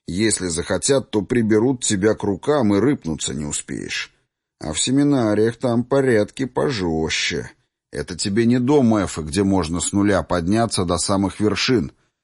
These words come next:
ещё и гербом обзавестись. Ну и зарабатывать хорошо, куда ж без этого. Святоши платят хуже, требуют больше, и процент выживаемости у них в процессе обучения".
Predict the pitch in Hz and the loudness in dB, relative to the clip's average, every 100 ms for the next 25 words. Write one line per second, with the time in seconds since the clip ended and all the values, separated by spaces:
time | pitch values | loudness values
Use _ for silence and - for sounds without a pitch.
0 | _ 73 73 95 92 87 104 98 92 76 | _ -4 0 2 2 2 2 2 2 0
1 | 73 73 73 - 67 - - - _ _ | -4 -4 -4 -4 -4 -6 -6 -10 _ _
2 | - 67 73 76 95 123 160 143 80 73 | -14 -10 -6 -2 0 0 2 0 -2 -6
3 | - - 85 - 73 - - 92 87 69 | -8 -6 -4 -4 -8 -10 -8 -4 -4 -4
4 | 82 87 78 62 60 - _ _ _ _ | -4 -4 -4 -6 -14 -16 _ _ _ _
5 | _ _ _ - - 95 104 - 135 131 | _ _ _ -10 -6 -2 -2 2 4 4
6 | - 95 101 113 117 107 107 - 139 135 | 2 -2 0 0 0 -2 -6 -4 0 2
7 | 87 69 - _ 87 92 120 107 92 82 | 0 -6 -10 _ -4 2 2 4 0 0
8 | 87 101 110 - - - - _ _ _ | 0 2 2 2 -4 -8 -16 _ _ _
9 | - 76 101 101 127 117 90 98 95 110 | -6 -2 -2 0 0 0 2 0 2 4
10 | 120 131 113 95 - 95 90 80 64 - | 4 4 2 0 0 0 0 0 -4 -6
11 | 95 92 - 90 76 - 80 78 95 - | -2 -2 0 -2 -2 -2 -2 0 0 0
12 | 98 78 69 52 52 | 0 0 -4 -8 -8